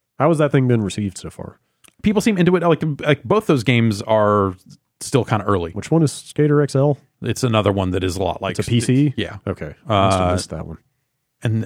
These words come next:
Speaker 2: are they both, are they both coming to Xbox One?
Speaker 1: Hmm.
Speaker 2: Or Session, I think, definitely is.
Speaker 1: They're both still early access.
Speaker 2: Yeah, they are.
Speaker 1: So.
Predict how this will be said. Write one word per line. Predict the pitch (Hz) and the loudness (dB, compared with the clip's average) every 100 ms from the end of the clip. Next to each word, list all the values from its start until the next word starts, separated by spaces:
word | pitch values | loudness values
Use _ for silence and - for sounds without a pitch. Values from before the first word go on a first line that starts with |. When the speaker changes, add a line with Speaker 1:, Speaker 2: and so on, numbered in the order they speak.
| - | -6
Speaker 2:
are | |
they | 101 101 | -6 -4
both, | 90 107 156 214 - - | -4 2 4 4 -4 -10
are | 117 101 - | -8 -6 -2
they | 98 | -2
both | 87 113 196 | -2 -2 -2
coming | - 220 | 0 0
to | 202 | 0
Xbox | 202 - 208 - | -2 0 -2 -2
One? | 202 202 196 190 - | -2 0 0 -2 -4
Speaker 1:
Hmm. | 104 90 87 82 85 | -4 -2 -2 -4 -6
Speaker 2:
Or | 117 | -6
Session, | 110 - 160 - 123 113 110 95 107 _ _ | -8 -2 -2 0 0 0 0 -2 -6 _ _
I | - | -4
think, | 107 | -2
definitely | 92 101 98 92 92 | -2 -4 -4 -4 -6
is. | 110 104 87 87 90 - _ _ _ _ _ | -4 -2 -2 -4 -6 -10 _ _ _ _ _
Speaker 1:
They're | 107 | 0
both | 123 | 0
still | - 127 | 2 0
early | 107 107 92 | 2 0 0
access. | 90 87 - 110 | -4 -6 -6 -2
Speaker 2:
Yeah, | 104 82 | 0 0
they | 98 | -2
are. | 95 82 120 | -2 -4 -10
Speaker 1:
So. | - 101 | -12 -14